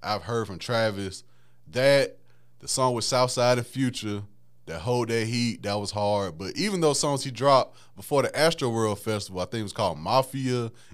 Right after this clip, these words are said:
and something else, I wasn't even crazy about those songs. And that happened right before the Astroworld Festival. I wasn't really crazy about those songs, but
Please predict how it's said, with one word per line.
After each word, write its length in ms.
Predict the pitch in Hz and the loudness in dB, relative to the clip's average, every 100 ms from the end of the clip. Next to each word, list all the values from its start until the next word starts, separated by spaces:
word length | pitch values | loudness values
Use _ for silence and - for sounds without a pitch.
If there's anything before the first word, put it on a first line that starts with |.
| - | -14
and 100 | 87 | -6
something 340 | 135 131 110 | -4 -4 0
else, 200 | 135 113 - | 2 2 4
I 100 | 170 | 4
wasn't 260 | 147 123 | 4 2
even 140 | 120 101 | -2 -2
crazy 320 | 135 127 110 | 0 0 0
about 260 | 104 104 | 0 0
those 300 | 113 147 120 | 0 -2 -2
songs. 420 | - 90 82 71 - - - | -6 -8 -8 -12 -16 -20 -8
And 100 | 110 | -2
that 120 | 151 | 2
happened 280 | 135 107 85 | 2 0 0
right 200 | 139 127 | -2 -2
before 280 | 127 135 131 | -6 -4 -2
the 60 | |
Astroworld 600 | - 143 135 104 92 85 | 2 2 2 -4 -4 -6
Festival. 420 | - 85 - 67 - - - | -6 -8 -10 -18 -20 -20 -6
I 80 | 123 | -2
wasn't 260 | 151 131 | 0 0
really 160 | 127 120 | 0 -2
crazy 340 | - 151 151 | 0 2 2
about 240 | 110 101 90 | 2 0 0
those 240 | 95 90 | -6 -8
songs, 380 | 104 95 87 82 | -8 -6 -8 -10
but 340 | 82 107 90 | -8 -6 -8